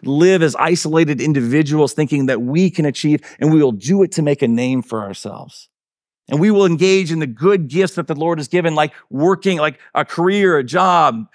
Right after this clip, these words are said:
school, all of that. But that can just be using the bricks that we've been given to make a name for ourselves.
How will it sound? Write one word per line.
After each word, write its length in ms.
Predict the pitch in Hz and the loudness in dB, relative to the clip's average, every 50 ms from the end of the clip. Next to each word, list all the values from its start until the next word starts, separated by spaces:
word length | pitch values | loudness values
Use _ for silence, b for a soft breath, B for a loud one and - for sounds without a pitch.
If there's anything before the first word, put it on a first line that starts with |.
| b b | b b
school, 480 | b - - - 196 226 220 208 190 165 | b -16 -8 -2 0 2 4 4 4 2
all 300 | - - 185 196 202 185 | 2 2 2 2 2 2
of 100 | 165 156 | 2 2
that. 360 | 180 185 175 151 127 - - _ _ _ _ _ _ _ _ | 2 2 2 0 -4 -6 -14 _ _ _ _ _ _ _ _
But 120 | - 131 - | -6 -4 0
that 240 | 180 180 190 - | 0 0 0 0
can 100 | - 185 | 0 2
just 300 | 151 143 165 151 - 135 | 2 2 2 0 0 0
be 340 | 127 147 147 143 139 135 127 | 0 2 2 4 2 2 0
using 560 | 120 113 107 113 135 151 147 139 151 151 143 | 0 0 0 0 2 2 2 2 2 2 2
the 60 | 123 107 | 2 2
bricks 500 | 95 95 107 127 156 170 - - - - | 2 0 0 0 0 -2 -4 -10 -8 -4
that 140 | - 143 131 | -4 -2 0
we've 180 | 127 131 120 | 0 0 0
been 160 | 123 135 117 110 | 0 0 0 2
given 300 | 110 110 101 101 110 107 | 2 0 0 0 -2 -4
to 120 | - 107 | -2 -2
make 180 | 107 107 104 - | -2 -2 -2 -2
a 60 | 101 | -4
name 400 | 98 98 101 104 101 104 104 95 | -2 -2 -2 -2 -2 -2 -4 -4
for 180 | - 101 95 95 | -6 -6 -8 -8
ourselves. 580 | 95 95 - - 90 87 60 - - - - | -8 -8 -8 -8 -8 -8 -10 -14 -16 -18 -20